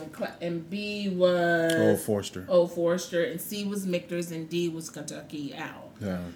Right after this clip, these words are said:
Speaker 1: So for, in that lineup, when we rated them, I rated Old Forester first for me. Um,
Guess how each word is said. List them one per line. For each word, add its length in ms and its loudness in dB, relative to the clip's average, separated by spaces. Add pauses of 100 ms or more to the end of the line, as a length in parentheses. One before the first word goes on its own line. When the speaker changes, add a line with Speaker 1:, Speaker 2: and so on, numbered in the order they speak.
Speaker 1:
So 380 4
for, 640 0 (1040)
in 180 6
that 220 4
lineup, 600 0 (180)
when 680 0
we 140 0
rated 480 2
them, 420 -6
I 320 2 (240)
rated 680 2 (320)
Old 220 2
Forester 420 -2
first 600 -4
for 180 -4
me. 380 2 (800)
Um, 600 0